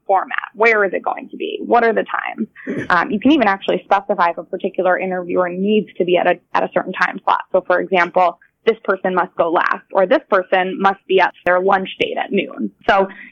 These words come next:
kind of populate all of that information just in this really nice U I online. And then the tool actually does the work for us by using artificial intelligence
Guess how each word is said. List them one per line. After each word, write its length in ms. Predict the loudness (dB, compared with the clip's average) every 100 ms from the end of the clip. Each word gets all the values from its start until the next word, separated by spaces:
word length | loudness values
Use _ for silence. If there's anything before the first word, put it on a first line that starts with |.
| -2
kind 140 | 0 0
of 80 |
populate 580 | 0 0 2 2 0 2
all 180 | 2 2
of 100 | 2
that 120 | 0
information 720 | 0 -4 -4 -4 -4 -2 -2
just 160 | -6 -6
in 140 | -6
this 120 | -6 -6
really 320 | 0 2 2
nice 240 | 0 -2 -2
U 180 | 0 2
I 220 | 4 2
online. 600 | 0 -2 -4 -4 0 -2 -4 -14 -20 -4 0
And 100 | 0
then 140 | 0
the 100 | -2 0
tool 180 | 2 2
actually 320 | 0 -2 -4
does 280 | 0 0 0
the 80 | 0
work 220 | -2 -2 _ 0
for 220 | 2 4
us 260 | 2 0 -2 -12 -2
by 160 | 0
using 500 | 0 -4 -8 -6 -4 -2
artificial 440 | -2 -2 -2 -2
intelligence 480 | -2 -2 -2 -4